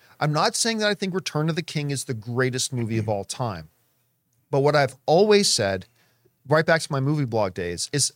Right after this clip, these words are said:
when you take into consideration all the disciplines that go into making a movie,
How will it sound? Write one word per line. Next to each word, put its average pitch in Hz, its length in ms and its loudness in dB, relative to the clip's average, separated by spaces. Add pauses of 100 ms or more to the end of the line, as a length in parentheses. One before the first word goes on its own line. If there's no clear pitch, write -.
when 160 220 0
you 247 160 0
take 185 460 -4
into 156 160 -4
consideration 131 640 -2
all 156 260 2
the 160 140 -4
disciplines 135 500 -6
that 120 100 -4
go 120 140 -6
into 117 100 -4
making 110 320 -4
a 104 40 -6
movie, 85 300 -8